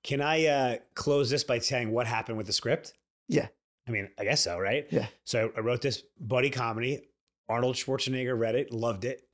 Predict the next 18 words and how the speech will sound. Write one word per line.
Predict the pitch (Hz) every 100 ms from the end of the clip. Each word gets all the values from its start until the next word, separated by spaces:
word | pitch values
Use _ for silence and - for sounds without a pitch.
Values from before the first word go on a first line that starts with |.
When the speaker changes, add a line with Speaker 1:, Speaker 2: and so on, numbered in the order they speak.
| _ _ _ _ _ _ -
Speaker 1:
And | 113
he | 107 117
goes, | 120 117 107 107 -
"I'm | 117
gonna | 117
send | 107 123 113
this | 110 -
to | -
Danny | 92 110 117
DeVito | 107 98 104 90 90 _ _ _ _ _ _ _
to | -
be | 101
the | 95 101
other | 92
guy," | 90 92 82 - _ _ _ _ _ _ _ -
which | 107
was | 123 104 - _ _ _ _ -
insane. | 180 170 117 127 170